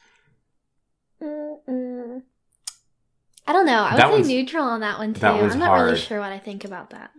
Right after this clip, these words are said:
Speaker 2: Yeah. You are deeply attracted to the potential the unknown and the unexplored may hold.
Speaker 1: No, it kinda scares me.
Speaker 2: Yeah, it kinda scares me too. I don't like space and the deep sea diving and stuff like that. No,
Speaker 1: Yeah.
Speaker 2: thank you.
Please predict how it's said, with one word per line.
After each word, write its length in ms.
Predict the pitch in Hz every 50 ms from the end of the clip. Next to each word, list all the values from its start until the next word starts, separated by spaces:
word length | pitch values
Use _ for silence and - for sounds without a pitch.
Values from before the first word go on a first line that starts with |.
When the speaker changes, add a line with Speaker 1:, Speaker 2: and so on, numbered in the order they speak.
| _ _ -
Speaker 2:
Yeah. 160 | - - 78
You 180 | 98 107 120
are 80 | 120 117
deeply 320 | 107 117 127 135 147 147
attracted 440 | 139 139 - 127 120 120 - - -
to 140 | - 123 120
the 100 | 110 104
potential 920 | - - - - 123 120 113 113 - 113 113 113 110 110 104 - - - _ _ _ _ _ _ _ _ _ _ _ _ _ _ _ _
the 200 | - 101 107 98
unknown 480 | - 98 104 107 107 107 101 101 98 95
and 240 | 98 95 95 92 87
the 140 | 92 92 -
unexplored 640 | 90 92 95 - - - 110 104 98 95 92 90 78
may 220 | 92 87 87 87
hold. 600 | 82 - - 92 95 90 82 73 71 73 - - _ _ _ _ _ _ _ _ _ _ _ _ _ _ _ _ _ -
Speaker 1:
No, 120 | 233 220
it 60 | 214
kinda 180 | - 214 226 220
scares 360 | 214 - - 214 208 208 -
me. 240 | 202 196 196 - _ -
Speaker 2:
Yeah, 260 | - 107 107 95 95 -
it 100 | 101 -
kinda 160 | 104 98 95
scares 280 | - - 104 90 - -
me 80 | 90
too. 140 | - - 92
I 60 | 90
don't 100 | 90 -
like 200 | 78 85 85 -
space 460 | - - - 87 82 80 82 80 -
and 180 | - 71 73 - _ -
the 100 | - 85
deep 240 | 82 87 85 82 -
sea 160 | - 90 87
diving 380 | 80 87 80 80 80 80 78 76
and 100 | 73 -
stuff 180 | - 90 92
like 120 | 85 78 80
that. 140 | 90 104 104
No, 80 | 104 95
Speaker 1:
Yeah. 80 | 95
Speaker 2:
thank 160 | 104 110 107 -
you. 140 | 87 -